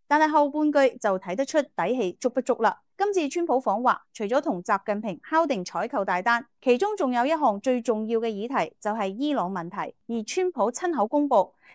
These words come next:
習近平當面俾咗佢一份重大嘅表態，北京絕唔會向伊朗提供軍事裝備。川普特意強調，習近平話呢說話嘅時候語氣非常堅定。習近平仲喺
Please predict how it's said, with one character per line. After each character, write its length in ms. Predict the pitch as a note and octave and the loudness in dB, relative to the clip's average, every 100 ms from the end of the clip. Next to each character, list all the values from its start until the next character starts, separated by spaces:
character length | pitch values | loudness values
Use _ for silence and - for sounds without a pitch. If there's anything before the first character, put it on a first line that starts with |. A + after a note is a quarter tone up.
| _ | _
習 160 | C4+ B3+ | 2 4
近 140 | C4 | 2
平 180 | B3 F#3 | 0 0
當 220 | D4+ D#4+ | 2 4
面 240 | C4+ A#3 | 2 -2
俾 140 | B3 A3 | -4 -2
咗 100 | B3+ | -2
佢 120 | A#3 | -2
一 80 | A#3+ | -2
份 220 | A3 F3 - | -2 -4 -4
重 180 | F3+ | -6
大 160 | F#3 F3 | -4 -4
嘅 80 | F3+ | -6
表 180 | F3 F#3 | -6 -8
態， 240 | A#3+ E3 - - - | -4 -4 -4 -16 -2
北 140 | E4+ E4+ | 0 0
京 240 | E4+ E4 | -4 -6
絕 180 | - A#3+ F3+ | -4 -4 -2
唔 160 | F3+ F#3 | -6 -4
會 100 | B3 | -2
向 240 | A#3 A3+ | 0 0
伊 140 | C#4+ | -2
朗 220 | D4 F#3 G#3+ | 2 0 -2
提 160 | F#3 | -8
供 220 | C3 B3 B3 | -2 -2 2
軍 200 | C4+ C4 | 0 0
事 120 | F#3 | -2
裝 200 | A#3 A3+ | -2 0
備。 220 | G3 - _ _ _ _ _ _ _ - | 0 -2 _ _ _ _ _ _ _ -2
川 140 | A4+ A4 | 2 6
普 140 | D4+ | 6
特 100 | C#4+ | 6
意 160 | G#3+ A3+ | 0 0
強 300 | A3 E3+ E3+ | 0 -2 0
調， 200 | G3 - _ _ | -4 -4 _ _
習 160 | - C#4 | 4 6
近 160 | C#4+ C#4 | 6 2
平 180 | G#3 | 0
話 200 | G3 A3 | 2 2
呢 120 | A#3+ F#4 | 4 0
說 180 | - | 0
話 140 | G#3+ G#3 | 0 0
嘅 80 | G#3+ | 0
時 240 | - F3 | -4 -4
候 260 | G3 F3+ - | 2 2 2
語 280 | F#3+ B3+ C#4 | -4 -2 0
氣 120 | G3 | 0
非 240 | - E4 | 0 -2
常 160 | D#4+ G#3+ | 0 -4
堅 280 | - B3+ B3+ | -4 0 2
定。 220 | G#3+ - _ _ _ _ _ _ - | 0 -2 _ _ _ _ _ _ 2
習 160 | D4 C#4 | 2 4
近 120 | C#4 | 2
平 200 | B3+ F#3 | 0 -2
仲 160 | A#3+ | 0
喺 80 | A#3 | 2